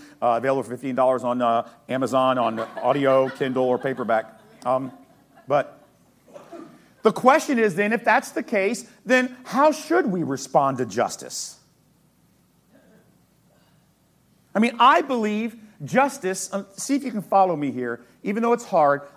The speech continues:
I believe if we have the right spiritual frame of mind,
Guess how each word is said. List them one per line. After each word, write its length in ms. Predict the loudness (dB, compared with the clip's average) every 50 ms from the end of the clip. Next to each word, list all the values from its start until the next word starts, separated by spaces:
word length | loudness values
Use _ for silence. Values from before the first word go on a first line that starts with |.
| _ 0
I 180 | 4 4 4 4
believe 340 | 2 0 0 0 -2 0 -2
if 140 | -2 -2
we 120 | -2 -2 0
have 180 | 0 0 0
the 80 | 0 -2
right 300 | 0 2 2 2 2 0
spiritual 500 | -10 -14 -6 -2 0 0 0 0 -2 -6
frame 260 | -4 -4 -4 -2 -2
of 60 | -2
mind, 320 | 0 0 2 0 0 -2